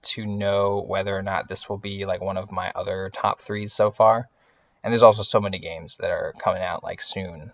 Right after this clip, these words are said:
that it's, it's gonna be tough. It's gonna be a tough race here. But, um, Eagle Island, very fun by, uh, Pixel Nix. And if you haven't picked up this game yet, I would definitely recommend doing it. It's a lot of fun. It's very easy to kinda, like, understand and pick up.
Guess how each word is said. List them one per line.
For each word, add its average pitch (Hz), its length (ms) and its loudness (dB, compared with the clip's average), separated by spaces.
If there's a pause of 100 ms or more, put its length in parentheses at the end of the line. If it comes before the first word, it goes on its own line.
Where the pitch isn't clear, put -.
(120)
that 82 460 -2
it's, - 220 -20
it's - 180 -20
gonna 101 120 -6
be 92 120 -10
tough. - 320 -4
It's - 120 -14
gonna 101 140 -2
be 98 60 -4
a - 20 -4
tough - 260 -4
race - 220 -8
here. - 260 -14 (160)
But, 95 260 4
um, 92 440 2 (220)
Eagle 139 240 12
Island, 113 340 8
very 110 220 12
fun 110 400 4
by, 95 260 4
uh, 90 180 -2
Pixel - 340 -2
Nix. - 360 -4 (480)
And 101 680 0 (800)
if 107 140 -2
you 120 100 2
haven't 143 340 6
picked 147 160 2
up 139 80 0
this 127 140 2
game 123 260 4
yet, 117 400 8
I 104 80 6
would 101 120 0
definitely 104 380 4
recommend 101 400 2
doing 101 240 0
it. 113 240 -2
It's - 120 -14
a 107 60 -2
lot 104 160 8
of 101 100 2
fun. 101 380 4
It's 95 160 -8
very 123 240 10
easy 120 280 -2
to 107 360 6
kinda, 107 160 2
like, 104 180 4
understand 104 480 0
and 101 80 -4
pick 104 200 0
up. 101 200 6